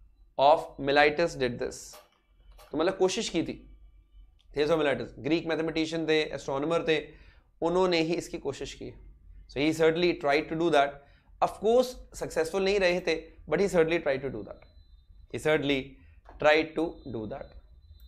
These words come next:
Is it clear to all of you? तो आप देख सकते हैं इस तरह के क्वेश्चन भी पूछ लिए जाते हैं। Thales of Miletus is the right answer, absolutely। In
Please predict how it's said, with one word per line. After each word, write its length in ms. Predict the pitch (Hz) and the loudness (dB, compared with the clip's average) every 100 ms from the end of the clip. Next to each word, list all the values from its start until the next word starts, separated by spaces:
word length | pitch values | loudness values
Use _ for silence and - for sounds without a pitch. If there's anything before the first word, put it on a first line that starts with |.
| - - 131 | -20 -10 -4
Is 100 | 156 | -2
it 120 | 170 | 2
clear 160 | 185 185 | 2 4
to 60 | 180 | 6
all 120 | 170 | 4
of 80 | 170 | 2
you? 100 | 151 - - - - _ _ - | -4 -6 -18 -20 -20 _ _ 2
तो 60 | |
आप 80 | 170 | 2
देख 200 | 165 185 | 2 -2
सकते 260 | 196 - 196 | -4 -6 -6
हैं 80 | |
इस 200 | - 180 | -4 -6
तरह 140 | 196 190 | -4 -4
के 120 | 190 | -6
क्वेश्चन 340 | 185 165 180 | -6 -6 -6
भी 80 | 180 | -8
पूछ 260 | 185 156 156 | -6 -8 -4
लिए 120 | 151 | -2
जाते 260 | 135 - 123 | -2 -6 -12
हैं। 380 | 117 - - | -16 -18 -16
Thales 300 | - 151 160 | -2 0 2
of 140 | 170 151 | 0 -2
Miletus 420 | 139 139 147 156 | -2 -4 -4 -8
is 120 | 151 | -8
the 60 | 170 | -8
right 180 | 127 - | -8 -10
answer, 240 | 104 - - - - - - - - - - - - - 143 | -14 -18 -20 -20 -20 -20 -20 -20 -20 -20 -20 -20 -20 -4 4
absolutely। 540 | 147 - 165 139 120 - - - - - - | 4 4 2 0 -4 -10 -16 -18 -18 -10 -2
In 140 | 190 | -2